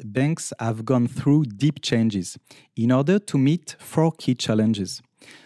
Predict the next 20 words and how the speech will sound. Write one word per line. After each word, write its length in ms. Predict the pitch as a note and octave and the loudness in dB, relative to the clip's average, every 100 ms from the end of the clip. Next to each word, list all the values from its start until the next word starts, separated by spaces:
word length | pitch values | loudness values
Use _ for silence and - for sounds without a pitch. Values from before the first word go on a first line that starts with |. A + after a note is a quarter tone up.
| - | -4
The 120 | A#2 | -2
first 320 | - F3+ - | 0 -2 2
one 240 | G#3+ G3+ - | 2 2 2
is 200 | C3 A#2+ | -2 0
the 200 | B2+ C#3 | 0 2
evolution 680 | C#3 D3 C#3+ D3 - F#3+ F#3 | 0 2 2 0 2 2 2
of 260 | A#2+ A#2 - | 0 -4 -4
our 240 | A#2 G#2+ | -2 -2
clients' 500 | - C#3 C#3+ D3 C#3+ | -2 -2 0 0 -2
digital 520 | A#2 A2+ A2+ G#2+ A2+ A2+ | -2 -2 0 -2 2 4
needs, 480 | G#2+ A#2+ F3 - - _ - - | 6 4 4 -2 -12 _ -20 -8
who 220 | A#2+ D3+ - | 0 0 2
ask 380 | B2+ - - | 0 -2 -2
now 360 | C3+ C#3 E3 G3 | 2 4 4 2
simple 640 | - - - F3+ - F3+ F3+ | -2 -4 2 2 4 2 2
and 180 | B2+ A2+ | 2 4
real-time 560 | A#2 D#3 D#3 - C#3+ D3+ | 4 4 2 0 2 0
services 680 | - D3 C3 - A#2 C#3 - _ | 0 0 0 0 -2 -2 -6 _
at 180 | C#3+ - | -6 -2
Awad, 380 | G#2 F2 G2+ C3 | -2 0 -2 -6